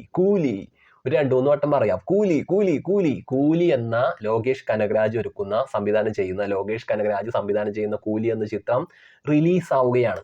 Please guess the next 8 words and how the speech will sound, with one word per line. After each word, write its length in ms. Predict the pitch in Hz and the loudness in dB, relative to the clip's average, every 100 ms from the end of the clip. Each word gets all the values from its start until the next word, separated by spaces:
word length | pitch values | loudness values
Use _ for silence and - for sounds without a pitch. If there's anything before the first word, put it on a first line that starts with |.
| - | -4
ഓഗസ്റ്റ് 440 | 120 123 127 - 139 | 0 0 -2 -4 -2
മാസം 260 | 131 147 | -2 -2
പതിനാലാം 560 | 139 113 113 117 123 120 | -2 -2 -2 -2 -2 -2
തീയതി 420 | 117 107 101 120 196 113 | -2 -2 -2 -4 -4 -2
രണ്ടായിരത്തി 520 | 107 107 110 117 123 | -2 0 0 -2 -4
ഇരുപത്തഞ്ച് 380 | 107 101 113 131 | -4 -4 -4 -2
ഈ 120 | 160 | 0
വർഷം. 300 | 117 - | 0 -4